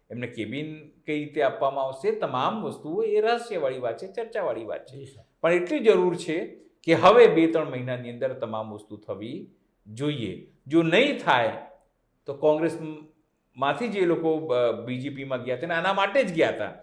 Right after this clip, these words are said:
Speaker 1: પોતાની ક્રેડિબિલિટી ગુમ-, ગુમાવી, ગદ્દારીનો ટેગ લીધો કે આ લોકો ગદ્દાર છે, આમાં વિચારધારા છોડી, લગભગ એક ભાવમાં બે ભાવ કર્યો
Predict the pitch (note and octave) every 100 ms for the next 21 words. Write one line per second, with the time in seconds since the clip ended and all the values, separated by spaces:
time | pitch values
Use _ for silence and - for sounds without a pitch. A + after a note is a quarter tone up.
0 | _ _ _ _ D3 D3+ C#3 - B2 B2+
1 | B2+ B2 D3+ C#3 D3 C#3+ C3+ C#3 C3+ C3+
2 | C3+ A2+ A#2+ A#2 A2+ G#2+ - B2 C3+ D3
3 | C#3 C#3+ C#3+ B2+ A#2 A2+ A2 F2+ G2+ C#3
4 | C#3+ - C#3+ C#3+ C#3+ _ _ _ _ G#2
5 | A#2+ G#2+ A#2+ B2+ B2+ B2 F#2+ G2 B2 D#3
6 | D#3 D3+ D3 D3 C#3+ - - _ B2+ C#3+
7 | D#3 E3 E3 B2+ C3+ C3+ A2+ B2+ D3+ C#3
8 | D3+ D3+ C#3+ C#3+ C#3+